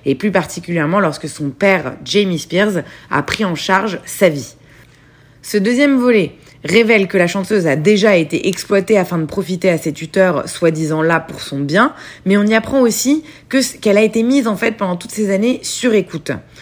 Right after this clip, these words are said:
Toutes ses communications, mails, textos, appels étaient interceptés au moyen d'un système de surveillance installé par, vous l'aurez deviné, son père. À nouveau, toute une série de témoignages dans ce docu, dans lequel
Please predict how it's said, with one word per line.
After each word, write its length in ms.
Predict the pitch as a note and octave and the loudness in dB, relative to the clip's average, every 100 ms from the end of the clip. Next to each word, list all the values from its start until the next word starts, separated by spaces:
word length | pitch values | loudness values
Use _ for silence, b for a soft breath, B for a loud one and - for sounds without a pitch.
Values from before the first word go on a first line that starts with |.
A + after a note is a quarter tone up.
| B B | B B
Toutes 180 | - D4+ | -4 -2
ses 140 | - C#4+ | 0 0
communications, 800 | C4 A#3+ A3+ G#3 G3 G3+ G3 - | 2 0 2 2 2 -2 -4 -2
mails, 380 | G3 G3+ G3+ F3 | 2 2 2 0
textos, 400 | G#3 - G3 G3 | -4 -2 -2 0
appels 320 | F#3 F3+ A3+ | 0 2 2
étaient 280 | A3+ - D#3+ - | 2 0 -4 -2
interceptés 680 | A#3+ A#3+ - A3+ G3 - A#3+ | -2 -2 -2 -2 -2 2 4
au 100 | F#3 | 4
moyen 300 | F3+ G3 F#3 | 2 0 0
d'un 100 | D#3 | -4
système 400 | E3+ - G#3 F#3+ | -6 -4 -2 -2
de 80 | |
surveillance 640 | F3 F3+ D#3+ D#3+ F#3+ A3+ - - | -2 -2 -2 0 0 -2 -8 -4
installé 500 | G#3 - G#3 F#3+ G3+ | -4 -2 0 2 2
par, 500 | - F3 A3 G3 - | 2 2 2 0 -8
vous 240 | D3 E3 | -8 -2
l'aurez 240 | F#3+ D#3 D3+ | 0 2 0
deviné, 400 | C#3+ D3+ G#3 - | -2 -2 -2 -4
son 280 | - - F3+ | -8 -6 -4
père. 340 | - - - B B B B B B - | -4 -6 -12 B B B B B B 0
À 120 | C4 | 2
nouveau, 460 | C4+ A#3+ B3 C4+ | 2 2 2 2
toute 240 | - - C4 | -2 -4 -2
une 140 | C4 | -2
série 260 | B3 A#3+ A3+ | 0 0 0
de 80 | A3 | -2
témoignages 460 | A3 G#3 G#3+ G#3+ | 0 2 2 2
dans 140 | F#3+ F3 | 2 0
ce 40 | |
docu, 460 | E3 D#3 A#3 C#4+ B B B F3+ | -2 -4 -2 -2 B B B 2
dans 180 | F#3+ | 4
lequel 460 | F#3+ G3 B3 B3+ G3 | 4 2 2 2 0